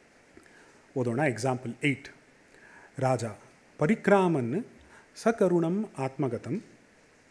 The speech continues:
ಹಾ ದೇವಿ. So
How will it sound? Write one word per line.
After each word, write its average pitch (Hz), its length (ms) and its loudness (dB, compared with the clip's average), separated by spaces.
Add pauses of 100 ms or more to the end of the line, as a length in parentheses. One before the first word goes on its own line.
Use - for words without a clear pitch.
(340)
ಹಾ 131 300 -4
ದೇವಿ. 110 440 -8 (880)
So 135 180 0